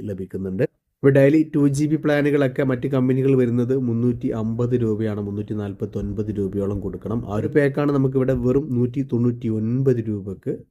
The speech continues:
ബി എസ് എൻ എൽ തരുന്നത്. ഈ ഒരു വീഡിയോ കാണുന്നവർ നിർബന്ധമായിട്ടും കമന്റ് ചെയ്യേണ്ട ഒരു കാര്യമുണ്ട്. നിങ്ങളുടെ ഏരിയ ഏതാണ്, നിങ്ങൾക്ക് ഫോർ ജി നെറ്റ്വർക്ക് നല്ല രീതിയിൽ കിട്ടുന്നുണ്ടോ, നെറ്റ്വർക്കിൻ്റെ സ്പീഡ് എങ്ങനെയുണ്ടെന്നൊക്കെ നിങ്ങളൊന്ന് കമന്റ് ആയിട്ട് രേഖപ്പെടുത്തുക. ഒരു-, ഒരുപാട് പേര്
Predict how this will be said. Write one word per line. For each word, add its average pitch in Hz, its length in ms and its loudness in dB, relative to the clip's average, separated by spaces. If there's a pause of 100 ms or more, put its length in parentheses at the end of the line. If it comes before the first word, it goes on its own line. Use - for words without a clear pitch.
(100)
ബി 92 160 -6
എസ് - 140 -12
എൻ 92 100 -6
എൽ 90 160 -10
തരുന്നത്. 87 400 -2 (360)
ഈ 165 120 4
ഒരു 185 140 6
വീഡിയോ 175 260 6
കാണുന്നവർ 156 380 2 (100)
നിർബന്ധമായിട്ടും 135 580 -2
കമന്റ് 123 360 -2
ചെയ്യേണ്ട 120 320 0
ഒരു 110 200 -2
കാര്യമുണ്ട്. 104 480 -4 (100)
നിങ്ങളുടെ 104 260 -6 (100)
ഏരിയ 104 280 -2
ഏതാണ്, 98 260 -4 (300)
നിങ്ങൾക്ക് 156 340 2
ഫോർ 143 200 4
ജി 143 120 0
നെറ്റ്വർക്ക് 131 480 0
നല്ല 117 200 0
രീതിയിൽ 110 300 -2 (100)
കിട്ടുന്നുണ്ടോ, 110 560 -4 (300)
നെറ്റ്വർക്കിൻ്റെ 127 600 2
സ്പീഡ് 117 400 0
എങ്ങനെയുണ്ടെന്നൊക്കെ 113 600 0
നിങ്ങളൊന്ന് 143 340 0
കമന്റ് 123 260 0
ആയിട്ട് 117 220 -2
രേഖപ്പെടുത്തുക. 107 460 -6
ഒരു-, 107 180 -2
ഒരുപാട് 160 320 4
പേര് 165 220 2